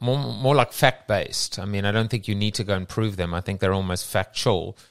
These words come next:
First of all, being that many companies are going to fail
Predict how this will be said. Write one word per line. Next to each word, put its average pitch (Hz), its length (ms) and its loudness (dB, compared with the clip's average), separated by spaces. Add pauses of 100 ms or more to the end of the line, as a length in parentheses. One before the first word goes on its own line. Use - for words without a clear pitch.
(360)
First 135 340 6
of 117 100 2
all, 107 200 4
being 104 440 4
that 101 200 0
many 113 260 2
companies 117 560 0
are 98 60 2
going 104 340 2
to 101 140 -4
fail 104 560 2